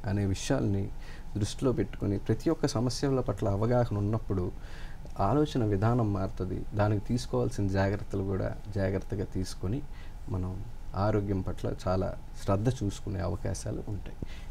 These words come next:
వీటిలన్నిటినీ కూడా ఒక, ఆ, సూచనలుగా నేను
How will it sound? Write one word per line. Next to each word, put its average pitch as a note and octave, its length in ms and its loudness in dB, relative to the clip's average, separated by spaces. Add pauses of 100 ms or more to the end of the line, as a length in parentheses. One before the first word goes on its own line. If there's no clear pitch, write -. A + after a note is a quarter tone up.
వీటిలన్నిటినీ B2 680 4
కూడా G#2 320 2 (240)
ఒక, - 320 -4 (640)
ఆ, G2+ 220 -2
సూచనలుగా G#2+ 760 0
నేను F#2+ 260 -2